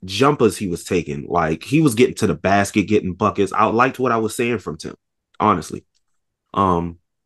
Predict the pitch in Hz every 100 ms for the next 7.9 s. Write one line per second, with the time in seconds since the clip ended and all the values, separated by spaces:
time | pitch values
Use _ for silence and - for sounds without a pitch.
0 | _ _ _ _ _ 110 110 107 98 98
1 | 98 90 85 90 85 78 92 64 - 98
2 | 104 101 107 101 107 98 92 101 98 90
3 | 85 87 87 85 87 87 85 82 - 87
4 | 85 87 90 85 80 73 78 73 - -
5 | _ - - - 85 85 80 90 90 87
6 | - 82 82 - - - 98 90 85 82
7 | 87 85 85 - 82 78 85 80